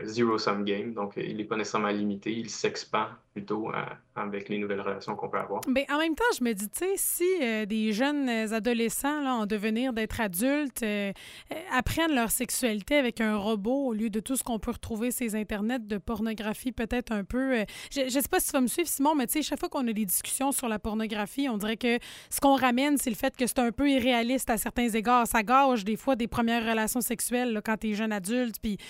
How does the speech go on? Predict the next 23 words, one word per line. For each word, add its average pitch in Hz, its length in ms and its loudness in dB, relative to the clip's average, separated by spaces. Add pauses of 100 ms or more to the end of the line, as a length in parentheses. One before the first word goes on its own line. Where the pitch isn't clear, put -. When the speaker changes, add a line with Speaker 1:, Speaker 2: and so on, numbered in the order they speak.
(180)
Speaker 2:
mettons 269 240 4
que 262 100 2
tes 247 300 4
attentes 285 400 4
sont 247 180 4
pas 262 160 4
les 254 160 2
mêmes. 269 380 2
Tu - 60 -6
sais, 262 80 2
je 220 100 0
me 220 80 2
dis 180 120 -4
peut-être 233 380 0
qu'à 240 400 0
ce - 200 -2
niveau-là, 254 720 4
la 226 160 2
robotique 196 460 -4
va 214 80 -2
être 214 60 -6
capable 214 320 -2
d'aider. 196 300 -4